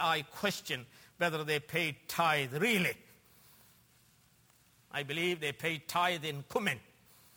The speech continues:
and not in real income, because they were greedy people. They wouldn't part with any money for God. The Pharisees who loved money heard all this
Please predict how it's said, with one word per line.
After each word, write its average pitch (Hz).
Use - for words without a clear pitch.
and 147
not 160
in 147
real 151
income, 127
because 139
they 151
were 147
greedy 151
people. 143
They 147
wouldn't 147
part 143
with 131
any 131
money 131
for 127
God. 110
The 127
Pharisees 196
who 185
loved 220
money 247
heard 233
all 247
this -